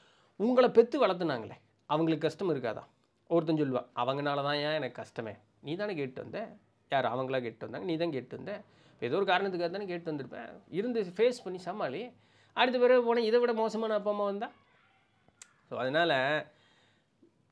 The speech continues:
போகணும்னு முடிவு பண்ணீங்கன்னா கிளம்பி போயிட்டே இருங்க. இந்த மாதிரி சும்மா அந்த கமெண்ட் பண்றது, நாலு பேர் திட்டி "இப்படி இருக்குங்க, இப்படி இருக்குங்க", இதெல்லாம் வந்து சும்மா நம்மளை வந்து இன்னொருத்தங்க "ஒண்ணும் இல்லடா"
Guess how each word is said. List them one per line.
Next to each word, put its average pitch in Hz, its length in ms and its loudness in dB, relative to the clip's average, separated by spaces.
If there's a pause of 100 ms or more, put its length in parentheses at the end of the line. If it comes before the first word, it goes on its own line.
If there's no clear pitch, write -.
(180)
போகணும்னு 214 300 6
முடிவு 180 200 4
பண்ணீங்கன்னா 139 460 -2
கிளம்பி 147 360 -2
போயிட்டே 143 60 -4
இருங்க. 131 240 -2 (320)
இந்த 135 220 -4
மாதிரி 143 60 0
சும்மா 147 280 -2
அந்த 139 60 -4
கமெண்ட் 131 440 -2
பண்றது, 120 340 0
நாலு 123 260 -2
பேர் 127 120 -4
திட்டி 127 120 -10
"இப்படி 131 240 -6
இருக்குங்க, 147 280 -6
இப்படி 127 200 -6
இருக்குங்க", 127 180 -6
இதெல்லாம் 170 300 0
வந்து 160 540 0
சும்மா 202 380 -2
நம்மளை 143 360 0
வந்து 175 260 0
இன்னொருத்தங்க 151 600 -2
"ஒண்ணும் 170 280 -2
இல்லடா" 160 180 0